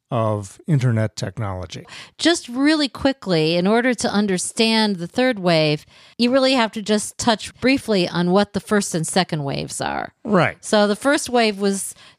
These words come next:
Speaker 2: to get people up and running on the internet itself. It
Speaker 1: Well,
Speaker 2: was the
Speaker 1: that's right.
Speaker 2: infrastructure.
Speaker 1: It was, it was creating the infrastructure, and he points out that this took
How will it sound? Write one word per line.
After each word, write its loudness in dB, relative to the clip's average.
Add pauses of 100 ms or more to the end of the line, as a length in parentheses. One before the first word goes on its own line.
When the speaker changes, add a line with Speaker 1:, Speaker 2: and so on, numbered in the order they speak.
(100)
Speaker 2:
to 4
get 0
people 0
up 0
and 0
running 0
on 0
the -4
internet 0
itself. -2
It -2
Speaker 1:
Well, -2
Speaker 2:
was 0
the 4
Speaker 1:
that's 4
right. 2
Speaker 2:
infrastructure. -2
Speaker 1:
It 4
was, 0
it 2
was 2
creating 4
the 4
infrastructure, 0 (280)
and 2
he 0
points 0
out 2
that -8
this -2
took -2